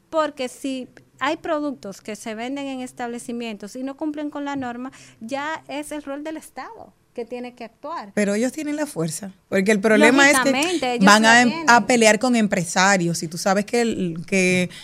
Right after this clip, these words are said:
Speaker 2: es Da-, David y Goliat dentro de todo.
Speaker 1: Sí, pero ciertamente
Speaker 2: Con
Speaker 1: la
Speaker 2: una
Speaker 1: ley
Speaker 2: llamada se resuelve todo.
Speaker 1: Sí, claro, pero la ley es la ley, y por eso, eh, nosotros tenemos que velar por su efectivo cumplimiento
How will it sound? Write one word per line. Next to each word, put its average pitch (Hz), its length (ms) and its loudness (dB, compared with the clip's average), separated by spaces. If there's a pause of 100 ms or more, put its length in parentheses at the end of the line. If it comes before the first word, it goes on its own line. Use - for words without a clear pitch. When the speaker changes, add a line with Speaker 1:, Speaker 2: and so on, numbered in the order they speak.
(140)
Speaker 2:
es 170 140 -2
Da-, 202 500 4
David 208 320 6
y 214 80 6
Goliat 190 600 4
dentro 196 340 2
de 180 140 4
todo. 175 440 2
Speaker 1:
Sí, 302 440 -4
pero 247 260 -2
ciertamente 262 800 -8
Speaker 2:
Con 220 80 -4
Speaker 1:
la 208 80 2
Speaker 2:
una 208 80 6
Speaker 1:
ley 208 80 4
Speaker 2:
llamada 220 280 6
se 233 120 2
resuelve 190 360 0
todo. 170 400 -4
Speaker 1:
Sí, 330 240 -8
claro, 226 380 -4
pero 240 300 -4
la 254 280 -2
ley 285 280 -4
es 285 200 -8
la 233 220 -6
ley, 196 480 -8
y 233 140 -8
por 220 240 -6
eso, 240 440 -8
eh, 226 280 -6
nosotros 220 520 -10
tenemos 233 360 -10
que 240 160 -8
velar 220 340 -6
por 233 140 -16
su 226 100 -14
efectivo 220 540 -10
cumplimiento 240 760 -8